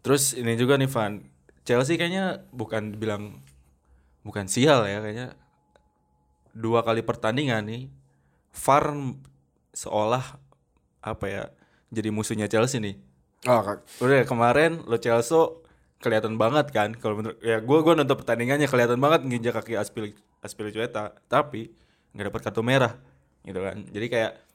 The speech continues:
Speaker 1: terus sebelum pertandingan sebelumnya lawan M U, dua kali gol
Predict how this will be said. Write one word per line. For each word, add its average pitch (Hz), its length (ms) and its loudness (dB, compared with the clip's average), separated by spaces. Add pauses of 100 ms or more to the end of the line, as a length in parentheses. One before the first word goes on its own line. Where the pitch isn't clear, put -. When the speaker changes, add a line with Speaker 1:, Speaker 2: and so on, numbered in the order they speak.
(160)
Speaker 1:
terus 135 240 -2
sebelum 120 320 0
pertandingan 113 640 -2
sebelumnya 120 560 0
lawan 113 240 2
M 113 240 -2
U, 151 240 0
dua 101 160 -4
kali 104 240 -6
gol 104 400 -8